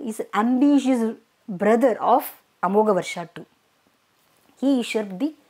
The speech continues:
kingdom. But he is not competent. He was not competent. So the feudal lords came and gave the kingdom to,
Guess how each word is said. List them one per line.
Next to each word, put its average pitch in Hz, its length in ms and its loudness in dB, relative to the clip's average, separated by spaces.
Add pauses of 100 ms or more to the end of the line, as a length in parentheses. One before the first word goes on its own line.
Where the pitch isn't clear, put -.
(240)
kingdom. 190 320 -6 (800)
But 294 200 0
he 277 200 4
is 302 140 0
not 220 280 -6
competent. 190 600 -8
He 196 80 -8
was 214 180 -6
not 240 220 -6
competent. 214 560 -6
So 240 420 -4 (280)
the 262 80 0
feudal 302 460 2
lords 196 640 -4 (460)
came 208 400 2 (280)
and 208 460 -4 (1000)
gave 233 240 2
the 240 80 0
kingdom 208 440 -2
to, 285 240 -6